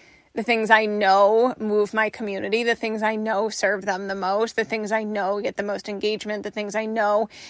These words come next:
that warm them up the most to be ready to buy. I, like, have gone so <laughs> far left, and I'm like, "Okay, I gotta reel it back in." And this happens for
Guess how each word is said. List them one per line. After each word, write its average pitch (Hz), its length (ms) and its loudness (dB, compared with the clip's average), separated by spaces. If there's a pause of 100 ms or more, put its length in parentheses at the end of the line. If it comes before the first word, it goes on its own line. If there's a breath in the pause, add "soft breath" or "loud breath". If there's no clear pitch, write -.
(120 loud breath)
that 208 160 8
warm 208 280 2
them 208 140 0
up 190 140 0
the 214 100 -4
most 220 280 -2
to 196 60 -10
be 226 120 -2
ready 196 240 2
to 185 80 0
buy. 196 400 6
I, 208 140 8
like, 214 180 4
have 202 100 -6
gone 196 220 -4
so 226 280 4
<laughs> - 0 -
far 294 200 6 (140)
left, 311 400 6 (280 loud breath)
and 233 120 2
I'm 233 80 4
like, 226 100 2
"Okay, 220 180 0
I 208 40 4
gotta 226 180 4
reel 269 520 6
it 330 100 10
back - 240 0
in." - 100 -4 (600 soft breath)
And 247 160 2
this 254 140 2
happens 269 540 2 (220 soft breath)
for - 260 2